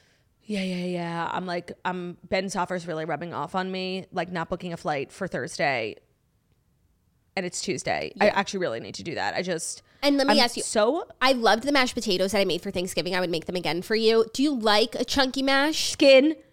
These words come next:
Speaker 1: No.
Speaker 2: You don't like chun-
Speaker 1: No. I like creamy. I like whipped. I like buttery garlic deliciousness.
Speaker 2: Whipped,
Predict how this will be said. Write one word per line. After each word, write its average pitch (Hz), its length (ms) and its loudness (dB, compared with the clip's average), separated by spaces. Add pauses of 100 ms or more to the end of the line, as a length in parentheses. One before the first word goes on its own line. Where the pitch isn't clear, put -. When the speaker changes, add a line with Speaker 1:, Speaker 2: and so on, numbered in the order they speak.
(220)
Speaker 1:
No. 196 520 4
Speaker 2:
You 220 100 -6
don't 202 160 -2
like 160 140 -8
chun- 202 180 0
Speaker 1:
No. 285 280 8 (680)
I 233 80 6
like 220 200 4
creamy. 240 460 0
I 208 60 4
like 208 160 2 (180)
whipped. 262 300 4
I 208 60 2
like 180 240 -2
buttery 220 300 4
garlic 208 640 2
deliciousness. 202 920 -2
Speaker 2:
Whipped, - 440 -12